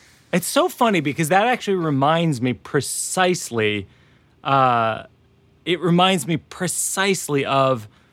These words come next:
a thing that Ian Roberts, who wrote for Key and Peele and produced Key and Peele,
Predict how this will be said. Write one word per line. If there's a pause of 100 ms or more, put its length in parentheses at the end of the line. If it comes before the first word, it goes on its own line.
(500)
a
thing
that
Ian
Roberts,
who
wrote
for
Key
and
Peele
and
produced
Key
and
Peele,